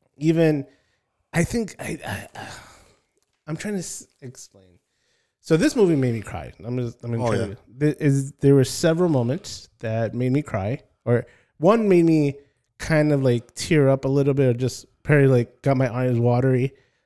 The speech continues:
Speaker 1: Um, that scene was, uh, when Ruby was telling her parents that, that she's not gonna go on the boat anymore, and, uh,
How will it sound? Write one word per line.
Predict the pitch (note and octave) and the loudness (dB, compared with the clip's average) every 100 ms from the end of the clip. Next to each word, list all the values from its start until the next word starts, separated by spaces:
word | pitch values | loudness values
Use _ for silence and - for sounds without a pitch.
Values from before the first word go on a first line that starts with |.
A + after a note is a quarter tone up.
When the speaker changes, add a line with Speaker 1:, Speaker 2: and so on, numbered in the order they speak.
| _ - | _ -4
Speaker 1:
Um, | A#2+ A#2+ B2 B2 G#2 | 0 2 0 -4 -8
that | C3 D3 D#3 | -2 0 0
scene | - E3+ C3+ A#2+ F#3+ - _ _ | -4 -2 0 0 -4 -12 _ _
was, | C#3+ C#3 B2+ B2+ - | -2 0 0 -8 -8
uh, | B2 A#2+ G#2+ G2+ F#2+ F#2 - | -4 -4 -6 -10 -12 -14 -16
when | A#2+ B2 A#2+ A#2 A2+ C3 _ _ _ _ _ | -6 -4 -2 -4 -6 -12 _ _ _ _ _
Ruby | - B2+ D3 C#3 C#3 C3+ C#3 C3+ C3+ C3+ _ _ | -10 0 2 2 2 2 2 0 -2 -6 _ _
was | C3 C3 A#2+ | -6 -2 -2
telling | - D3 C3+ | -4 -4 -2
her | C3+ | -2
parents | B2+ B2+ B2 B2+ | -4 -4 -4 -6
that, | - A2 G#2+ - _ _ A#2 | -6 -6 -6 -10 _ _ -10
that | A#2 | -8
she's | A2+ C3 B2 | -6 -4 -2
not | B2+ | 0
gonna | B2 | 0
go | A#2 B2 | -2 -2
on | B2 | -2
the | B2 | -2
boat | A2 C3 - | 0 -2 -2
anymore, | A#2 G#2+ G#2 G#2 E3+ - _ _ _ _ _ _ _ _ | -6 -6 -6 -8 -12 -16 _ _ _ _ _ _ _ _
and, | B2 A#2+ A#2+ A2+ A2 - _ _ | -6 -4 -2 -4 -6 -12 _ _
uh, | B2 A2+ G#2+ F2+ E2+ | -6 -4 -4 -6 -10